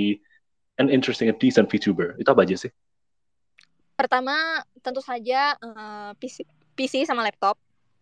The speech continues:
Speaker 2: Tentu saja, ya, karena,
Speaker 1: Hmm.
Speaker 2: eh,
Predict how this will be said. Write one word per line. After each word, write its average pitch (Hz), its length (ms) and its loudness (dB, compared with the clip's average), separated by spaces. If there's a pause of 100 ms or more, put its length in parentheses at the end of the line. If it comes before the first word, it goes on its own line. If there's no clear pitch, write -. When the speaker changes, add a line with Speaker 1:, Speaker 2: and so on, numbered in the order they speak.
(580)
Speaker 2:
Tentu 247 240 -2
saja, 220 400 2 (320)
ya, 226 240 -2
karena, 277 400 2
Speaker 1:
Hmm. - 560 -2
Speaker 2:
eh, 233 880 2